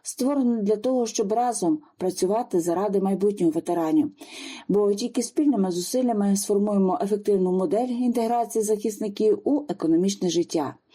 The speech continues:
А наш створений, набутий досвід, можливо, вдасться масштабувати на інші регіони. Адже співпраця між бізнесом, державними центрами зайнятості, профспілками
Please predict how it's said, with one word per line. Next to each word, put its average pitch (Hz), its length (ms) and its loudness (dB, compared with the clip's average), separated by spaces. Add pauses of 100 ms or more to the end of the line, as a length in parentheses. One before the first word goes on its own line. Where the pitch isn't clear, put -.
(540)
А 247 160 -2
наш 190 500 0
створений, 220 680 0
набутий 190 520 2
досвід, 214 500 0 (240)
можливо, 254 440 2
вдасться 254 360 -2
масштабувати 254 720 -2
на 170 100 4
інші 247 340 2
регіони. 165 580 2 (380)
Адже 196 300 0
співпраця 220 640 0
між 190 240 0
бізнесом, 190 680 0
державними 220 640 0
центрами 214 480 -2
зайнятості, 202 680 0
профспілками 214 1040 -2